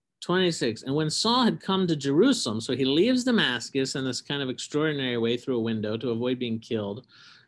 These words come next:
Um, and it's actually, yeah, there's actually more, more details too. It seems that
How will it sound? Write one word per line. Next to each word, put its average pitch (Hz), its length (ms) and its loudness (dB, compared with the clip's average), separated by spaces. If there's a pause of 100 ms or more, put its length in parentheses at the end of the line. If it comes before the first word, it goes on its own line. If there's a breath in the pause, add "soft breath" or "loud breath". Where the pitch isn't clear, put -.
(140)
Um, 107 540 -2 (880)
and 139 180 0 (120)
it's 123 200 -4
actually, 165 380 0
yeah, 143 140 2
there's 139 200 0
actually 165 320 -4
more, 139 480 0
more 143 220 0
details 113 500 -4
too. - 160 -2
It 120 120 0
seems 147 360 -4
that 120 240 -2